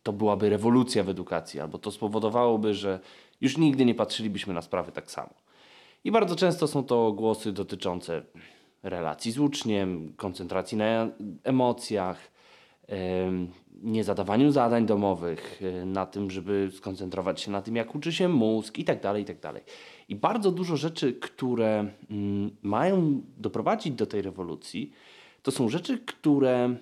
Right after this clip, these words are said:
mm, odczytujemy z ucznia. To znaczy poznajemy to, w jaki sposób człowiek się uczy i stwierdzamy, że jeśli w ten sposób będziemy uczyć, no to edukacja będzie lepsza. W innych sytuacjach myślimy o systemie.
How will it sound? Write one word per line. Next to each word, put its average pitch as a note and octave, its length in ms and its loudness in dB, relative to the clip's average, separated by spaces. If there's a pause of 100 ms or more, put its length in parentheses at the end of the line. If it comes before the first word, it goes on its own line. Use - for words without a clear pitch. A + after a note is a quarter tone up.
(160)
mm, G#2+ 280 -2 (120)
odczytujemy D3+ 800 2
z - 80 -4
ucznia. - 420 -4 (1080)
To A2+ 120 2
znaczy A#2+ 260 0
poznajemy C#3 600 4
to, A2+ 100 0
w - 20 -6
jaki A2+ 200 -2
sposób A#2 360 -8
człowiek G#2 260 -6
się - 120 -6
uczy - 360 -6 (400)
i E3+ 60 -2
stwierdzamy, C3+ 480 4
że G#2+ 60 0
jeśli G2+ 200 -4
w - 60 -14
ten B2 160 2
sposób G2+ 320 -6
będziemy F2 360 -8
uczyć, B2 460 -6 (520)
no F#3 160 2
to G#3+ 280 2 (300)
edukacja A2+ 440 -2
będzie F#2 220 -2
lepsza. - 360 -10 (140)
W - 180 -20
innych C#4 320 6
sytuacjach - 920 -6 (920)
myślimy F#3 760 0
o D3+ 340 2
systemie. A2 640 -2